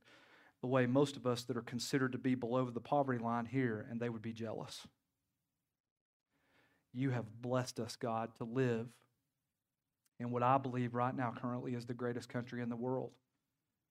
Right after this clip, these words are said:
And because this country has tried to follow you, you have blessed this country to be one of the wealthiest. And God, sometimes the blessing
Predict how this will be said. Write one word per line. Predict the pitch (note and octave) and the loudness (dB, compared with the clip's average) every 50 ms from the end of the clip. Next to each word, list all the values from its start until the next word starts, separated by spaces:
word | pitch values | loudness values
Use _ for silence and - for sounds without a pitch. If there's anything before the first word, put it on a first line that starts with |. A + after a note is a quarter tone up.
| _ _ _ _ _ _ _ _ _ _ _ _ _ | _ _ _ _ _ _ _ _ _ _ _ _ _
And | - A#2 | -8 -8
because | A#2 B2+ - C#3 C3+ B2+ - | -6 0 2 4 4 4 2
this | B2+ A#2+ - | -2 -4 -2
country | - C#3 C3 B2 - B2 A#2+ | 0 0 0 0 0 -2 -2
has | A#2+ A#2+ | -4 -2
tried | - C#3+ C3+ C3 C3+ | 0 0 0 0 0
to | |
follow | C3 - C3+ C3 B2 B2+ | -2 0 2 2 2 2
you, | B2 A#2 C3+ C#3 C3+ B2+ A#2+ - - - - - _ _ _ _ _ _ _ _ _ _ _ _ _ _ _ _ _ _ | 0 2 4 4 6 4 2 -2 -6 -14 -20 -20 _ _ _ _ _ _ _ _ _ _ _ _ _ _ _ _ _ _
you | C#3 B2+ C3+ B2+ | -6 -4 -2 0
have | B2 B2 A#2 A#2 - - - _ - | 0 -2 -2 -4 -6 -14 -20 _ -4
blessed | A#2+ A2+ A#2 C3 C#3 C#3 - - - | 0 2 4 6 6 4 4 2 0
this | C3+ B2+ - | 0 0 -2
country | - - C3+ C#3 C3+ - C3+ C3+ | -2 0 0 0 0 0 0 0
to | C3 - | 0 2
be | - C#3 C#3 | 4 4 6
one | C3+ C#3 C#3 C#3+ | 6 6 6 6
of | C3+ C3 | 4 4
the | C#3 | 2
wealthiest. | C3 C#3+ C#3+ D#3 D#3 - - B2 A#2+ A#2+ A2+ - - | 4 4 4 4 2 0 -2 -4 -4 -4 -4 -4 -4
And | A#2+ A#2 | -2 0
God, | B2+ C3 C3 B2+ - | 4 4 4 2 2
sometimes | - - D3 D3 D#3+ - - C#3+ C#3 C3+ B2 A2 G#2+ A2 C3+ - - - - _ _ _ _ _ _ _ _ _ _ _ _ _ _ _ _ _ _ - | 0 -2 -2 -2 -2 -2 0 2 2 4 4 2 0 -4 -8 -8 -10 -10 -10 _ _ _ _ _ _ _ _ _ _ _ _ _ _ _ _ _ _ -8
the | B2+ | -6
blessing | A#2+ A#2+ C3 C3+ C3+ C3 - - C#3+ - | -2 2 2 2 2 0 -2 -6 -8 -8